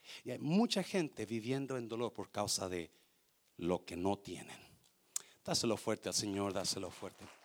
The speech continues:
Muy sencillo, pero, ah, cómo necesitamos vivir la vida. Cómo necesitamos poner prioridades en orden.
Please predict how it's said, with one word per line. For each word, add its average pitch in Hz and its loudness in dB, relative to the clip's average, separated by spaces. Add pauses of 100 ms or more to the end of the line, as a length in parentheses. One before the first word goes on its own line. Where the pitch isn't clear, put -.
(2750)
Muy 220 8
sencillo, 139 6 (1200)
pero, 131 6 (1120)
ah, 165 4
cómo 147 6
necesitamos 123 4 (400)
vivir 101 -2
la 92 -8
vida. - -12 (2250)
Cómo 180 10
necesitamos 127 6 (640)
poner 127 10
prioridades 113 10
en 95 0
orden. 90 -6